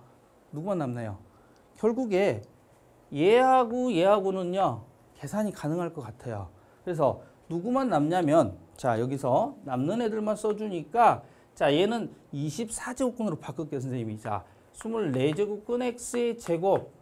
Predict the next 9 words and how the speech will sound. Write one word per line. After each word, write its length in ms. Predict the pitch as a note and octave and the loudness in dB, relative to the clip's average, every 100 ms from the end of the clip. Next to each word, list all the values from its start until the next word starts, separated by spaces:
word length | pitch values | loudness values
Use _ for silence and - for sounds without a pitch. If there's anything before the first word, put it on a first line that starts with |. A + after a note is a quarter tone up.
| _ - | _ -10
곱하기 1040 | - C#3+ F3 F3 D#3 E3+ A#3 C4 C#4 C4+ - - _ _ | -4 2 6 6 6 0 -2 -2 -2 -6 -16 -20 _ _
스물네 1200 | - - C4 C4 C4 B3+ D3 B2+ D3 F#3+ A#3 B3+ | -10 -2 2 4 4 2 2 4 6 6 6 4
제곱근 720 | A#3 A#3+ A#3+ A#3 - A#3+ A#3+ - | 0 0 -2 -4 -4 -2 -2 -4
X의 880 | D#3+ E3 - - A3+ A3+ A3 G#3 G3+ | -4 -4 -10 -8 -4 0 2 0 -2
제곱분의 960 | - F3 F3 G3 G3 - - G3 F#3+ E3+ | -6 -2 2 2 0 -14 -6 -2 0 0
일 320 | G#3 C4 C#4 - - - | 0 0 -2 -8 -18 -8
곱하기 520 | F3 F#3 G#3 F#3+ G3 | -2 4 4 4 -2
삼이니까 760 | F#3+ - C4 B3+ G3 - F3+ B2 - _ _ - | -6 -4 -2 -2 -4 -2 -4 -4 -14 _ _ -6
여기서 440 | E3+ G3 F#3+ A#2 | -4 -2 -2 -4